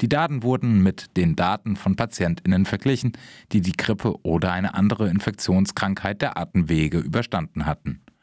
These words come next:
Außerdem wurden die Faktoren Alter, Geschlecht,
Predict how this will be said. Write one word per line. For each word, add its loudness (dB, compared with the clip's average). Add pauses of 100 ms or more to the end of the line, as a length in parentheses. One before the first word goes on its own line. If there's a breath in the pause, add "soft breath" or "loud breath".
(500 loud breath)
Außerdem 2
wurden 2
die 4
Faktoren 0
Alter, -2
Geschlecht, -2